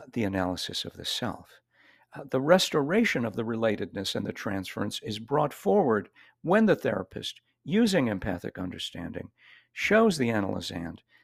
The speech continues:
that the therapist gets, understands, if you will, empathize with, has vicarious introspection with how the patient is struggling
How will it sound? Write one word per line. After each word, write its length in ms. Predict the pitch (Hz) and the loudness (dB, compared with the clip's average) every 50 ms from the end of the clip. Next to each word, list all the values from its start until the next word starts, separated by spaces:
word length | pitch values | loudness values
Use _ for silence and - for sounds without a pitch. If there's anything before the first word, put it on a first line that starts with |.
| _ _ | _ _
that 160 | - 139 143 | -4 -2 -2
the 80 | - 139 | -2 -4
therapist 600 | - - 180 180 180 170 156 - - 127 107 - - - - | -2 2 2 4 4 4 2 2 0 0 0 -2 -10 -16 -2
gets, 560 | - 220 220 196 - - - - - - - - _ _ _ _ _ _ _ - | 2 2 4 4 2 -4 -8 -12 -12 -12 -14 -16 _ _ _ _ _ _ _ -6
understands, 960 | 170 196 196 190 180 160 - - - 185 185 185 - 101 - - 110 - - _ _ _ _ _ | -4 0 0 0 0 0 -2 -4 -2 -2 -2 -2 -2 -4 -6 -8 -12 -14 -16 _ _ _ _ _
if 180 | - 107 104 - | -8 -8 -6 -6
you 120 | 107 107 | -8 -8
will, 420 | 113 156 208 233 202 - - - - _ _ _ _ - | -2 0 2 2 2 0 -2 -6 -10 _ _ _ _ -6
empathize 600 | 196 214 208 - 185 - - 123 - 104 98 - | -4 -2 -2 -2 -2 -2 -2 -4 -2 -4 -8 -8
with, 220 | - 113 - 117 - _ _ _ _ _ | -10 -10 -10 -10 -12 _ _ _ _ _
has 240 | - 196 202 196 156 | -4 -2 0 0 0
vicarious 680 | - 170 151 156 131 - - 180 165 160 156 151 - - | 0 0 0 0 -2 -2 -2 0 0 0 0 -2 -2 -4
introspection 840 | 135 139 135 - - 120 107 - - 92 90 175 - - 127 117 | -4 -4 -4 -4 -6 -6 -4 -2 0 0 0 0 0 -4 -2 -2
with 260 | 104 104 104 101 - - _ - - - - - | 0 0 0 -2 -4 -10 _ -20 -20 -20 -20 -10
how 420 | - - 175 196 185 143 127 127 - _ _ _ _ _ - | -6 -2 0 2 4 4 4 2 -2 _ _ _ _ _ -14
the 380 | 120 120 135 135 127 123 - - - _ | -4 2 2 4 4 2 0 -4 -8 _
patient 460 | - 160 170 156 - - 143 135 139 | 0 0 0 2 2 2 0 0 0
is 260 | - - 117 120 117 | -2 -2 -2 -2 0
struggling 600 | - - - - 190 202 190 160 120 107 127 - | -2 -4 -2 -2 0 0 0 0 0 -2 -4 -8